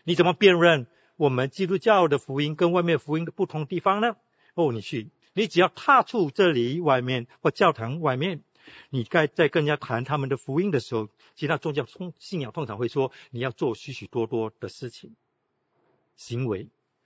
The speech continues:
靠行为才能够得救。”但是不是的。圣经告诉我们，只有透过耶稣基督，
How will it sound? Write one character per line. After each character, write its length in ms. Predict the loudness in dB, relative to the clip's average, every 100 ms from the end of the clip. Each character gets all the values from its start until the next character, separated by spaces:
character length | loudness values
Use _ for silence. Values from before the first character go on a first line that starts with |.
| _ _
靠 300 | 0 0 0
行 300 | -6 -8 -4
为 340 | -2 -4 -8 _ _ _
才 220 | -4 -4
能 160 | -4
够 180 | -4 -6
得 200 | -6 -10
救。” 320 | -6 -6 -6 -12 _ _
但 120 | -4
是 160 | -2 -8
不 240 | -4 -4
是 220 | -4 -8
的。 220 | -12 -18 _ _ _ _ _ _ _ _ _
圣 200 | -2 0
经 220 | -2 0
告 200 | 4 4
诉 180 | 4 2
我 80 | 2
们， 340 | 0 -8 -10 _ _ _ _ _
只 200 | 0 6
有 160 | 6
透 240 | 6 2 2
过 180 | 4 2
耶 160 | 2
稣 140 | 0 -6
基 180 | -8
督， 300 | -4 -2 -2